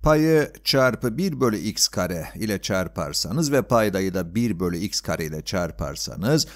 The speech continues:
bütün ifadenin değerini değiştirmediğimize dikkat edin. Eğer x'in sıfıra eşit olmadığını varsayarsak sadece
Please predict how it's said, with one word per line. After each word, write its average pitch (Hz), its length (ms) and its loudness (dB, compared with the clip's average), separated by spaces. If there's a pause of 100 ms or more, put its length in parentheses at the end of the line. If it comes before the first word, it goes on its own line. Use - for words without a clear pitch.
(180)
bütün 175 260 4
ifadenin 90 680 0
değerini 95 380 0
değiştirmediğimize 87 920 -4
dikkat 90 360 -6
edin. 117 280 -4
Eğer 104 260 0
x'in 98 320 -4
sıfıra 135 520 2
eşit 104 260 -2
olmadığını 87 640 -2
varsayarsak 113 840 0
sadece 92 680 -2